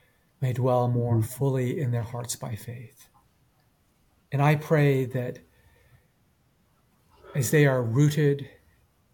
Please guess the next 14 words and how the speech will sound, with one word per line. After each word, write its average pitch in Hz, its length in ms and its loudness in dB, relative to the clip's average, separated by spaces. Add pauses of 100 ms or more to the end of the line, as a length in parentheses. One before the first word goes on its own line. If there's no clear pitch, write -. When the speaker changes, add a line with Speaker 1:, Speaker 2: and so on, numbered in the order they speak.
Speaker 1:
and 120 100 -2
established 127 600 -2
in 113 160 -2
love, 123 380 -10 (1040)
they 143 180 2
would 139 120 2
have 123 260 -6
power 135 500 -2 (340)
together 135 480 0
with 123 400 -4 (440)
all 143 460 2
of 131 140 -6
God's 143 280 -10
people 131 500 -10